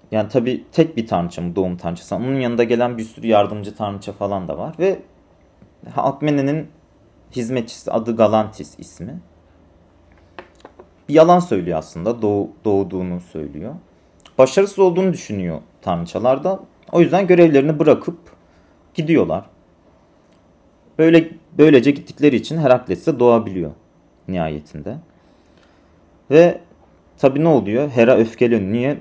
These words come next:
Nasıl, sen nasıl tanrıları, tanrıçaları kandırabilirsin?" diyor. Galantis'i bir gelinceye dönüştürüyor. Ya bu da küçük bir hikaye olarak kalsın. E, doğuyor Herakles.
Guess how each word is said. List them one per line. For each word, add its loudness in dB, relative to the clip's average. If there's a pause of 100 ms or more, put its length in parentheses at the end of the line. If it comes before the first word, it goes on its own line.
(140)
Nasıl, -8
sen 0
nasıl -2
tanrıları, -4 (100)
tanrıçaları -6
kandırabilirsin?" -8 (240)
diyor. -12 (400)
Galantis'i 0
bir -4
gelinceye -2 (160)
dönüştürüyor. -16 (1160)
Ya -18
bu -12
da -2 (200)
küçük -20
bir -12
hikaye -6
olarak -12
kalsın. -14 (840)
E, -2
doğuyor 4
Herakles. -2